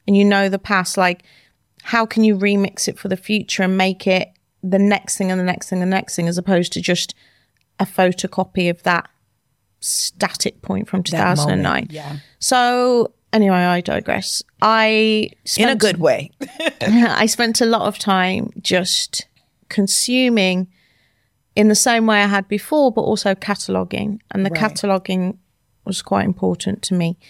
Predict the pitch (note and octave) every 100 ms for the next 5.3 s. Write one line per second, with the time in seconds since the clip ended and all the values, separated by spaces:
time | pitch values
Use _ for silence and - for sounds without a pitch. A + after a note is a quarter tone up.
0 | - - _ _ - G#3+ G#3+ G#3+ G#3+ -
1 | _ _ _ A#3+ C4 - B3+ A3 G3+ G3+
2 | G#3 G3+ G3 G#3 G3 - G3+ G3 F#3+ G3+
3 | - F#3+ F3+ G3 F#3 F3+ G3 G#3 A#3 -
4 | G3 G3+ F#3+ F#3+ F#3 G3 F#3 F#3 F#3 F#3
5 | G3 G3 B3